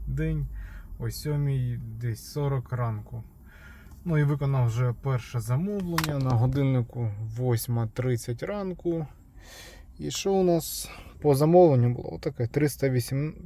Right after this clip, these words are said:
триста вісімдесят за тринадцять кілометрів.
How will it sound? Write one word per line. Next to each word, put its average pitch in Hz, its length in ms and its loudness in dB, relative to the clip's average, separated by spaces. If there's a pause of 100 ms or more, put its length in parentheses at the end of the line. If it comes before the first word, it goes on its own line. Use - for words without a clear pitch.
(140)
триста 135 340 2
вісімдесят 139 680 4
за 160 400 6
тринадцять 147 720 4
кілометрів. 143 760 4